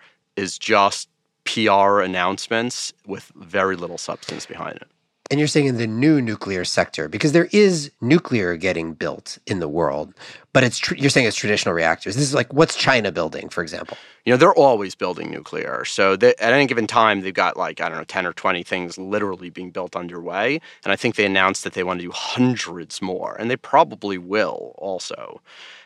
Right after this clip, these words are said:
Speaker 1: And then you've always got, like, thirty projects or so. I think maybe, you know, fifty now, technically, on paper, where there's literally cement being poured, you know, uh, equipment being installed. Vogtle, after,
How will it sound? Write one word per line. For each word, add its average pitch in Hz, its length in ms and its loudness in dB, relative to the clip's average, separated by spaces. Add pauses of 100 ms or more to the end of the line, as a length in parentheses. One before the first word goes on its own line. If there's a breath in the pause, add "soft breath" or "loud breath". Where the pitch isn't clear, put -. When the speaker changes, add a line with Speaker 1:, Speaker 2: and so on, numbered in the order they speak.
Speaker 1:
And 117 180 2
then 139 340 4
you've 160 140 -2
always 208 300 4
got, 139 360 4
like, 98 180 -4
thirty 107 420 -2
projects 95 580 0
or 92 60 -2
so. - 160 0
I 95 80 2
think 127 160 -6
maybe, 110 400 0
you 107 80 -6
know, 85 280 -8 (260 soft breath)
fifty - 540 -2
now, 101 460 4
technically, 127 720 0 (420 soft breath)
on 95 220 2
paper, 120 540 2
where 104 260 2
there's 123 360 4
literally 123 360 2
cement 98 400 -2
being 113 160 0
poured, 104 580 0 (360 soft breath)
you 95 100 -6
know, 82 300 -6 (100)
uh, 78 320 -6 (380)
equipment 123 400 -2
being 113 140 0
installed. 98 680 0
Vogtle, 120 640 4
after, 98 400 0